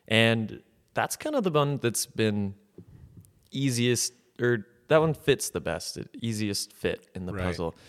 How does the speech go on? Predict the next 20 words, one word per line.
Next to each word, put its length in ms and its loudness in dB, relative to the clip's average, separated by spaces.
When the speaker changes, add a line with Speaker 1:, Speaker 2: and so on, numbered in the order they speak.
Speaker 1:
But 100 6
also, 680 4
I 80 4
don't 100 2
know, 140 -2
pan 460 -4
is 100 -4
something 340 -4
that 80 -4
I 80 -2
kind 220 -6
of 100 -6
identify 440 -4
with 180 -4
too, 260 -6
because 340 -8
I 100 -2
do, 440 -6
it 120 -6
is, 320 -6